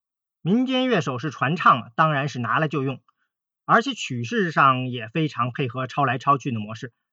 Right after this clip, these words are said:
就像蓝调最常见的就是十二小节，A A B、A A B、A A B，没完没了。听到什么好的就拿过来，塞一段A A B进去，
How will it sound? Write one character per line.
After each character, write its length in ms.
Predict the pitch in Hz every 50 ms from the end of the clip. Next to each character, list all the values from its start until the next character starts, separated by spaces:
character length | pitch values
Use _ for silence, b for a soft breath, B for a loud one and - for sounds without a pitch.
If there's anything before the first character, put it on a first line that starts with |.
| _ _ _ _
就 80 | _ 190
像 160 | 156 175 156
蓝 160 | 143 139 180
调 160 | 202 202 147 -
最 180 | - 208 185
常 220 | 131 117 127 143 156
见 160 | 185 156 135
的 120 | 123 117
就 140 | - 135 120
是 140 | 110 113 113
十 100 | - 135
二 120 | 131 135
小 180 | 123 123 104 98
节 220 | - 120 117 - _ _
，A 220 | 127 127 131 131
A 40 | 120
B、 160 | 120 120 107
A 260 | - 131 135 135 127
A 40 | 131
B、 160 | 117 123 123 -
A 220 | 135 131 131 135
A 20 | 131
B， 160 | 135 131 120 117
没 120 | 117 123
完 120 | 127 135 139
没 100 | 143 147
了。 180 | 135 117 - - _ _ _ _ _ _
听 120 | - 247 269
到 80 | 226
什 100 | 165 180
么 60 | 202
好 260 | 208 - - - - -
的 120 | 139 147
就 100 | 165 147
拿 240 | 127 113 120 139 175
过 100 | 175 151
来， 140 | 117 113 - _ _
塞 240 | _ _ - 214 226
一 100 | 226 214
段 160 | 202 160 139
A 220 | - 170 170 170 175
A 40 | 165
B 120 | 180 151
进 180 | - 196 143 117
去， 120 | - _